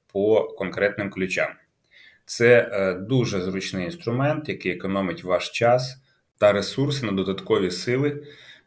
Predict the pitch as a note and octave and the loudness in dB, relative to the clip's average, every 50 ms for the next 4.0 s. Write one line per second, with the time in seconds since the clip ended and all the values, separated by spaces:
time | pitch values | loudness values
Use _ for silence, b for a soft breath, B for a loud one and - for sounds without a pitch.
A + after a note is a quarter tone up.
0 | B - E2+ E2+ - - - F2+ - - G2 F#2+ G#2+ B2+ B2+ C3 - C3 G2 F#2 | B -8 -6 -6 -8 -10 -12 -8 -6 -4 -2 -2 0 -2 -2 -2 -2 -2 -2 -2
1 | F2 - F#2 F#2 F2+ F2 F2 E2+ - F#2 F2 F2 F2 E2+ E2+ F2+ F2+ - - G2 | -4 -4 -4 -4 -2 -2 -4 -4 -8 -8 -8 -6 -6 -6 -6 -6 -6 -6 -6 -6
2 | F#2 - - G#2+ A2 A#2+ C3 B2 A2+ - - - b b b b b b b b | -8 -6 0 2 4 4 4 2 0 -2 -4 -10 b b b b b b b b
3 | - F#2 F2 E2+ F2 F#2 F#2 F#2 - G#2+ G2+ G2 - G2 F2 D#2+ - - - | -4 -4 -4 -2 -2 -4 -4 -4 -4 -6 -4 -2 -2 0 0 0 -2 -4 -6